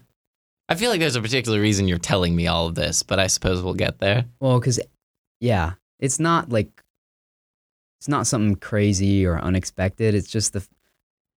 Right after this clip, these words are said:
Speaker 2: okay, I'll tell you one thing and then you'll know what I'm
Speaker 1: Mm-hmm.
Speaker 2: about to say.
Speaker 1: Mm-hmm.
Speaker 2: You can't control whether or not people can send you pictures. And you also cannot control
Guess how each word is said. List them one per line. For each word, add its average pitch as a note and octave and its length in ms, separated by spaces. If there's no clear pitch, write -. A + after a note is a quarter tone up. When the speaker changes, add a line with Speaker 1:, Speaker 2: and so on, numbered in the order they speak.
Speaker 2:
okay, - 160
I'll G2+ 160
tell G3+ 120
you F3+ 120
one B2+ 200
thing C3 200
and G#2+ 80
then G2 120
you'll F#2 160
know F2 540
what F2+ 140
I'm C3 60
Speaker 1:
Mm-hmm. A2 80
Speaker 2:
about F2 160
to - 60
say. D#2+ 360
Speaker 1:
Mm-hmm. G2 300
Speaker 2:
You A2+ 160
can't - 400
control G2+ 920
whether G2 380
or F#2+ 60
not F2+ 220
people F#2+ 380
can E2+ 260
send E2 300
you D#2+ 100
pictures. - 640
And B2 100
you C#3+ 140
also D3 360
cannot A#2 400
control F2+ 600